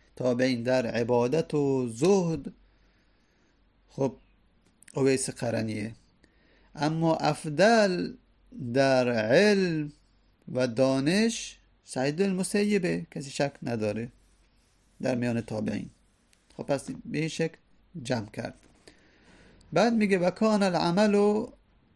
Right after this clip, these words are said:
ادامه بیت هفتصد و هفت مربوط می‌شه به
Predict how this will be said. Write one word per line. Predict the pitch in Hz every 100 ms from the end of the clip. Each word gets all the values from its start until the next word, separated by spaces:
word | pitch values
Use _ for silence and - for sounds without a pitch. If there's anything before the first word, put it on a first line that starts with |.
| _ _ _
ادامه | 160 143 147 147 143 143
بیت | 135 135
هفتصد | 147 139 - 135
و |
هفت | 139 190 202 - -
مربوط | 147 147 180
می‌شه | 175 165 175
به | 160 180 180 -